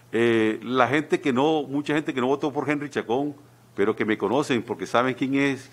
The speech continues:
Henry Chacón, porque soy nacido, criado en Curumaní, la persona humilde y sencilla, eh, me colocaba en sus oraciones. Hoy venezolanos que nunca,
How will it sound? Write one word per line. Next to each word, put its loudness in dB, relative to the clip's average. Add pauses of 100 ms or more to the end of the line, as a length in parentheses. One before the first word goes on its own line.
(100)
Henry 0
Chacón, 0
porque -10
soy -2
nacido, 0
criado 2
en -2
Curumaní, -2
la -6
persona -4
humilde 0
y -2
sencilla, 2 (580)
eh, 4
me 2
colocaba 2
en -4
sus -6
oraciones. -4 (300)
Hoy 2
venezolanos 0 (420)
que 0
nunca, 0